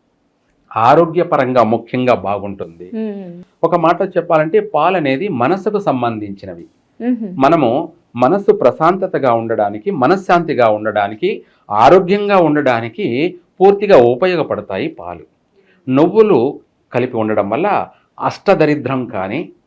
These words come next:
Speaker 1: అలాగే అర్ధాష్టమ శని కానీ, అష్టమ శని కానీ, ఏలేనాటి శని కానీ,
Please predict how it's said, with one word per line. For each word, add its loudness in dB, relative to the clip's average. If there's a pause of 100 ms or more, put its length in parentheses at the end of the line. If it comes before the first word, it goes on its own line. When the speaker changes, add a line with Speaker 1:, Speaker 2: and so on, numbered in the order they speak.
(800)
Speaker 1:
అలాగే 4
అర్ధాష్టమ 2
శని -4
కానీ, -4 (640)
అష్టమ 0
శని -4
కానీ, -8 (180)
ఏలేనాటి 4
శని -4
కానీ, -4